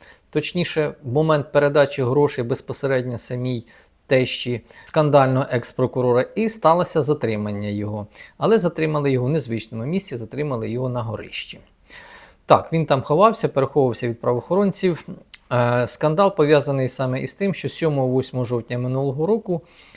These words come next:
саме цей Ростислав Вільницький відгуляв дводенне розкішне весілля з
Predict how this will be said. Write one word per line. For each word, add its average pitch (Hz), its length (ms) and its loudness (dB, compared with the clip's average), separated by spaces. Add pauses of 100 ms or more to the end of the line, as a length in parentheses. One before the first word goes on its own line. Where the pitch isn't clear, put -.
(100)
саме 170 300 0
цей 160 200 4
Ростислав 139 460 2
Вільницький 151 480 -2
відгуляв 127 460 2
дводенне 120 600 0
розкішне 120 500 -6
весілля 170 460 -4 (120)
з 123 280 -6